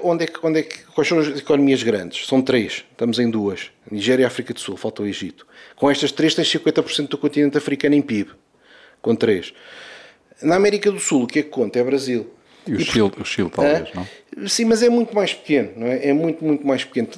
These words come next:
Speaker 1: Mais à frente podemos lá chegar, mas realmente o Brasil conta. O que é que nos falta agora? Falta-nos com-, com-, completar as três da África, falta-nos uma coisa no Egito,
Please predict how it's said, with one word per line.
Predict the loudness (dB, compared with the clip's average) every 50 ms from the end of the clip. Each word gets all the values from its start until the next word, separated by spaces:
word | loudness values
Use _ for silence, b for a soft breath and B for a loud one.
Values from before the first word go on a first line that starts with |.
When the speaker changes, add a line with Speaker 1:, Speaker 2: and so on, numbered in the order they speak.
| -14 -6
Speaker 1:
Mais | -2 0 2 2 2
à | 0
frente | 2 2 2 2 2
podemos | -2 -2 0 0 0 2 2
lá | 2 2
chegar, | 2 0 0 2 4 4 4 4
mas | 4 2 2 2 2 0 -2
realmente | 0 2 2 4 4 2 0 -2
o |
Brasil | -4 -4 -2 -2 -4 -6
conta. | -4 -8 -8 -8 -8 -14 -20 -14
O | -2
que | -2 -2
é | 0
que | 2
nos | 2 2 4
falta | 4 4 2 4 4 4
agora? | 4 6 4 4 2 2 0
Falta-nos | 0 0 2 2 0 -2 -2
com-, | -4 -4 -6 -6 -6 -16 -20 -18 -14
com-, | -14 -14 -10
completar | -2 -2 -2 0 2 0 0 0 2 2 2 4 2 0 -2 -6 -6 -6
as | -4 -4 -4
três | -2 2 4 4 4 4 4 4
da | 2 2
África, | 2 0 -6 -10 -8 -8 -2
falta-nos | 0 0 2 2 2 2 2
uma | 0 0 0
coisa | 2 0 0 0
no | 0 0 -2
Egito, | -2 -2 -4 -6 -6 -6 -10 -20